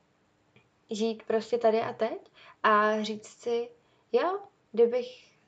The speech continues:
nedej bože, prostě někdy, kdyby můj život měl skončit za pár dní,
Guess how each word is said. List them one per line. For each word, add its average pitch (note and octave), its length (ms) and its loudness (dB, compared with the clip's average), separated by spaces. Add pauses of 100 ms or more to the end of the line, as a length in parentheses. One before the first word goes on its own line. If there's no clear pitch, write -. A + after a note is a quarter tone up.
(540)
nedej A3 380 0
bože, A3 380 -4
prostě A#3+ 460 -10
někdy, A#3 540 0 (800)
kdyby A3+ 240 0
můj A#3 200 -2
život A#3 240 -4
měl B3 160 -10
skončit A#3+ 800 -6
za G#3+ 220 -2
pár G#3 380 0
dní, G#3 440 -4